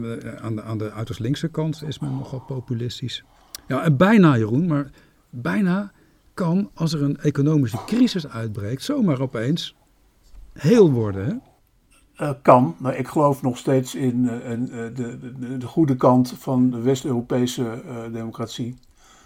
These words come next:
Speaker 2: De waakzaamheid van de pers is hier veel groter. Het feit dat wij deze podcast kunnen opnemen is belangrijk.
Speaker 1: Jazeker, maar juist zo, Jeroen.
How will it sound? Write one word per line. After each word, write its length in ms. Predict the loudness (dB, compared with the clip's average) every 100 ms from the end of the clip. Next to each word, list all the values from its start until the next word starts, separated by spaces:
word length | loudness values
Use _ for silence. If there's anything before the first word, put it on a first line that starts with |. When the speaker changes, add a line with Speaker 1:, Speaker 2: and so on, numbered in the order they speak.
| -20 _
Speaker 2:
De 180 | -8 0
waakzaamheid 720 | 4 4 4 2 4 2 0
van 100 | -2
de 80 | -2
pers 360 | 2 2 2 -2
is 140 | -2
hier 160 | 0 0
veel 220 | 2 0
groter. 520 | 0 -2 -2 -4 -8 -12 _ -20 -20 -16
Het 100 | -4
feit 180 | 0 0
dat 100 | 2
wij 160 | 2 4
deze 300 | 4 2 2
podcast 520 | 2 2 6 4 4
kunnen 260 | 0 0 -2
opnemen 680 | -4 0 2 2 0 -2 -10 -20 -14 -6
is 160 | -4 -2
belangrijk. 760 | 2 4 6 4 4 2 -2 -16 _ _ _ _ _ _ _ _ _
Speaker 1:
Jazeker, 640 | -4 2 6 8 6 -2 0
maar 120 | 6
juist 180 | 6 6
zo, 80 | 4
Jeroen. 300 | 2 0